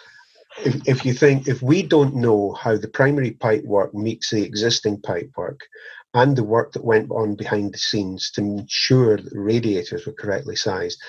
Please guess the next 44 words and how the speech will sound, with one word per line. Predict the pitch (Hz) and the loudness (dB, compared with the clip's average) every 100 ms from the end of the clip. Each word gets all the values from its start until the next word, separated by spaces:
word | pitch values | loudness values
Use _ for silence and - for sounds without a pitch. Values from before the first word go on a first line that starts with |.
| - - | -18 -4
to | 104 | 0
make | 117 113 | 2 0
sure | - 113 104 | 0 2 2
that | 101 - | 0 -2
the | 101 | -2
radiator | 101 120 123 107 - 95 | 2 2 2 0 -2 -8
system | - 95 - 95 - | -6 -6 -6 -8 -6
or | 104 101 | -4 -2
the | 98 | 0
underfloor | 104 101 98 87 | 0 0 -2 -2
heating | 117 113 107 | -2 0 -2
system | 98 87 - 95 - - - | -2 -6 -10 -16 -18 -8 -2
was | 107 | -2
correctly | - 107 123 - 117 | 0 4 4 4 -6
balanced | - 98 95 - | -4 -4 -4 -8
to | 98 | -2
give | 110 107 | -2 0
you | 101 | -4
the | 98 | -2
right | 101 87 | -2 -2
delta | 104 95 85 | -4 -4 -4
T, | - 107 254 - - - - | -8 -6 -6 -10 -18 -20 -8
so | - 113 | 0 0
you | 101 110 | 0 0
had | 110 107 | 0 0
the | - 104 | -2 0
right | 107 110 | 0 -2
flow | 110 117 - | -2 0 0
rates. | - - - - - - 240 240 - - - - - | -4 -6 -6 -4 -4 -4 -2 -4 -4 -4 -2 0 4
We're | 143 | 4
not | 156 | 4
hiding | 117 107 104 87 - | 2 0 0 -2 -2
nothing | 117 95 90 | -2 -2 -4
because | 101 95 110 110 - - 117 - | -2 -2 0 0 0 -6 -8 -2
we | |
would | 117 113 | -2 0
just | 127 - | 0 -2
be | |
continually | 127 107 - 151 143 110 98 | -2 -2 4 4 6 2 -2
sharing | - 120 104 101 | -2 0 0 0
information | 104 - 101 107 104 101 92 | -2 -2 2 2 2 -4 0
backwards | 101 - 98 | 0 0 -8
and | 92 | -4
forwards | - 107 98 - | 2 2 0 -8